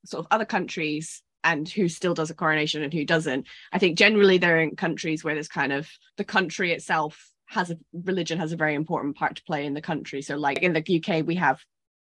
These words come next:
guaranteed places in our House of Lords, which is part of our parliament, um, that are for members of the Church of England. So other countries who don't do that sort of thing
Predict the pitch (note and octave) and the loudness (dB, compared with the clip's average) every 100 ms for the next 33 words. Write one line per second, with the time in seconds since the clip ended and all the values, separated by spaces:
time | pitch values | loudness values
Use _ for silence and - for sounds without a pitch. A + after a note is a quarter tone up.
0 | _ F3 F#3 F3 D#3+ E3+ D#3+ F#3 D#3+ D#3+ | _ 4 6 6 4 -2 -4 -4 -4 -6
1 | D#3 D3+ D#3+ D#3+ D#3+ D#3 G3 A3 A3 - | -6 -4 0 -2 -2 0 4 6 4 2
2 | E3 - F3 - D#3 D3+ - G#3 G#3 G#3 | -12 -4 -2 -2 -4 -6 2 4 6 4
3 | G3+ - - - - - E3+ E3+ D3+ C#3 | 0 -4 -20 -20 -20 -4 4 6 4 2
4 | F3 D#3 E3 G3 E3+ D#3 F3 D#3+ D#3 D3+ | 0 0 -4 -4 -2 -2 -2 -4 -4 -6
5 | E3+ E3 - E3 D3 C3 - - _ - | -8 -10 -8 -8 -8 -8 -12 -14 _ -20
6 | _ - F3 E3 D#3+ C#3+ _ _ _ _ | _ -2 2 2 2 -2 _ _ _ _
7 | _ F#3+ G#3+ - G3 F#3 D3+ C3+ A3 A3+ | _ 2 2 2 0 0 -4 -2 0 0
8 | - D4+ D4 D#4 - D4+ - D#4 F4 | 0 0 2 2 0 -10 -6 -4 -4